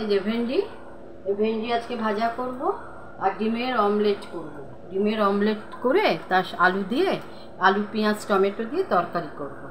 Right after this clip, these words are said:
মাখা মাখা। হুম, আজকে আর সেরকম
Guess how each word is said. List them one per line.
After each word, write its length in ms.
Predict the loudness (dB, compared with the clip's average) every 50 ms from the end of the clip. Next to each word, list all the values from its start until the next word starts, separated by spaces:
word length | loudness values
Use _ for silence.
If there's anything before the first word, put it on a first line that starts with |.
| -10 -4 -2
মাখা 200 | -2 -2 -2 -6 -8 -8
মাখা। 260 | -8 -10 -10 -12 -14 -14 -14 -14 -16 -16 -16 -16 -16 -16 -16 -16 -16 -16 -14 -10
হুম, 200 | -6 -4 -4 -4 -6 -6 -10 -12 -14 -14 -14 -14 -14 -16 -16 -16 -16 -16 -16 -16 -16 -16 -16 -16 -16 -16 -16 -16 -16 -16 -14 -14 -14 -12 -14 -14 -14 -14 -16 -16 -16 -16 -16 -16 -16 -16 -16 -16 -16 -16 -16 -16 -16 -16 -16 -16 -16 -16 -16 -16 -16 -16 -16 -16 -16 -16 -16 -16 -16 -16 -16 -16 -16 -16 -16 -16 -16 -16 -16 -16 -16 -16 -16 -16 -16 -16 -16 -16 -16 -16 -16 -16 -16 -16 -14 -8 -6 -6
আজকে 180 | -6 0 0 0
আর 40 | 0 0
সেরকম 300 | -2 -2 -2 -2 -2 0